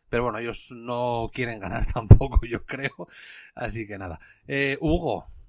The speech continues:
eh, ¿qué, qué te llamó la atención? A lo mejor Atlanta, que por fin puso el uno en el casillero.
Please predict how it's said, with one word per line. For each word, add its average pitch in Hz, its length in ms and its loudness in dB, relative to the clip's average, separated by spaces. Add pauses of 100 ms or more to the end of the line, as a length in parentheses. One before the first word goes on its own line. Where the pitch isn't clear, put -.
(200)
eh, 117 420 -4
¿qué, 117 280 -10
qué 139 120 -2
te 151 140 0
llamó 151 220 0
la 143 60 2
atención? 110 520 -8
A 98 60 -8
lo 104 60 -8
mejor 151 360 -2 (100)
Atlanta, 120 680 -4
que - 100 -8
por - 160 4
fin 143 300 2
puso - 220 6
el 143 80 0
uno 147 220 2
en 135 60 -4
el 123 80 -6
casillero. 113 720 -8